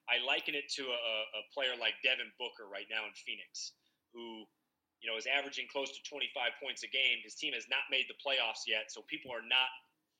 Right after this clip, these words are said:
fully invested into him. He's blessed to have social media and highlights and things to show the world what he can do. Mitch is, is Devin Booker without, uh,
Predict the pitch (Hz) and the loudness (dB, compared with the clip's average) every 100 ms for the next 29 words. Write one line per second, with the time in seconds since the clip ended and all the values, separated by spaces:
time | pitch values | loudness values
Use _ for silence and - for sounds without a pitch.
0 | - 175 170 151 139 123 135 - 117 110 | -6 -4 0 0 0 -2 -4 -4 -8 -10
1 | 107 110 110 _ _ _ 143 - - 147 | -10 -12 -14 _ _ _ -8 -8 -4 -2
2 | 156 156 139 135 - 147 135 131 123 135 | 0 -2 -2 -2 -2 -6 -6 -8 -4 0
3 | 117 110 120 - _ _ _ 113 - 135 | 0 -2 -6 -12 _ _ _ -6 2 4
4 | 131 123 120 117 110 127 120 113 - - | 6 4 2 -4 -4 -4 -4 -6 -4 0
5 | 135 131 117 123 117 117 117 117 104 143 | -2 -4 -6 -8 -6 -6 -6 -8 -2 0
6 | 139 110 - _ _ _ _ 165 - 143 | 0 -2 -12 _ _ _ _ 0 2 0
7 | - - 127 117 - 147 143 131 143 143 | -2 -6 -6 -8 -2 2 2 0 -4 -4
8 | 127 117 120 - 135 135 - - - _ | -6 -10 -10 0 2 2 -2 -12 -16 _
9 | _ _ _ - 110 107 | _ _ _ -6 -2 -2